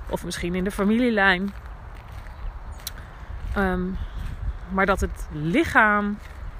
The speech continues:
gewoon super, super, eh, belangrijk is. En een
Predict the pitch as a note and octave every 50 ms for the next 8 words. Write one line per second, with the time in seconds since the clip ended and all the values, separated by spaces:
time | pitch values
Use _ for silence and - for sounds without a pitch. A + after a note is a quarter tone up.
0 | - - - - - - - - - - - - - - - - - - - -
1 | - - F#3 F3 E3+ E3 E3 E3 E3+ E3+ - - - A3 G3+ - - E3 E3 D#3+
2 | - - - - - - - - B3 - - G3 F3+ F3 E3+ D#3+ E3 - - -
3 | - - - - - - - - - - - - - - - - - F#3 F3+ F3
4 | E3+ F#3+ G#3 G#3 G#3+ G3 G3 G3 - E3 E3 F3 - - - - - F3+ F3 F3
5 | F3 F3 -